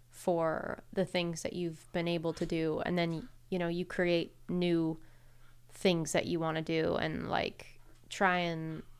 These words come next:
you know, try and challenge myself to be like, "They might not look like you think," you know? Like, you get a lot more joy, you know, like, I got a lot more joy out of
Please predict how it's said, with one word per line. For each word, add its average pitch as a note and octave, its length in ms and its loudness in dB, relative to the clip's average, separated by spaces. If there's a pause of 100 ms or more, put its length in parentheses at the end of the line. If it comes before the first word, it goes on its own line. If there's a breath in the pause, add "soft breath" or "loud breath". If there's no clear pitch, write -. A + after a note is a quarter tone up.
you F#3+ 120 -2
know, D#3+ 180 -2 (100)
try G3 200 2
and E3+ 380 0 (220)
challenge F3+ 460 -2
myself E3 420 -2
to - 80 -14
be E3+ 140 -2
like, D#3+ 320 -4 (2000 loud breath)
"They G#3+ 100 8
might A#3 160 8
not A#3 220 2
look B3 240 2
like G3+ 240 0
you F#3 220 0 (140)
think," D#3 400 0 (280)
you F#3 80 -2
know? E3 240 -4 (420 soft breath)
Like, E3+ 220 2 (1160 soft breath)
you G3 120 4
get G3 120 8
a F#3+ 60 6
lot F3+ 180 4
more F3 160 2
joy, E3 440 0
you G3 100 2
know, F3 60 2
like, E3 220 0
I E3 100 2
got E3 220 0
a D#3+ 40 -2
lot D#3+ 160 2
more E3 160 0
joy D#3 280 -2
out D#3+ 140 -4
of E3 140 -4